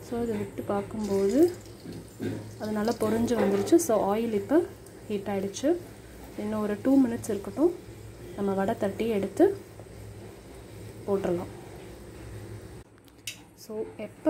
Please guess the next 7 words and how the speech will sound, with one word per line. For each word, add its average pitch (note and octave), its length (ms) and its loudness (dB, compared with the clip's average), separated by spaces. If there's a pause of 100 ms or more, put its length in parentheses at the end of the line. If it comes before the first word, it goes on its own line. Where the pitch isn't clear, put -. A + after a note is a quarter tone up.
(140)
நீங்கள் G#3+ 240 -2
வடை G3+ 240 2
தட்டினாலும் G#3 680 4 (760)
இந்த G#3+ 200 -4
மாதிரி G3 320 0
ஒரு G#3+ 100 0 (140)
பவுலில் G3+ 640 2